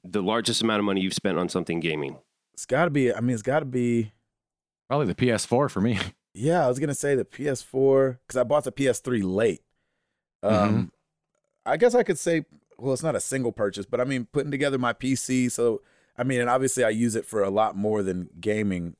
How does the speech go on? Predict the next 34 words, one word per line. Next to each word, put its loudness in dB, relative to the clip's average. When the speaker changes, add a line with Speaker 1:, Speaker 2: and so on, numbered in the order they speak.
Speaker 2:
but 0
I -4
use -2
it -6
for -12
the -6
podcast. -2
I -6
use -4
it -12
for -12
my -6
voiceover -2
stuff. -2
I -8
use 0
it -8
for 0
gaming -2
and, -8
uh, -4
I've, -12
you -10
know, -8
for -10
video 0
editing -4
and -8
stuff. -4
So, -6
I -6
mean, 0
I, 2
Speaker 3:
Yeah. 2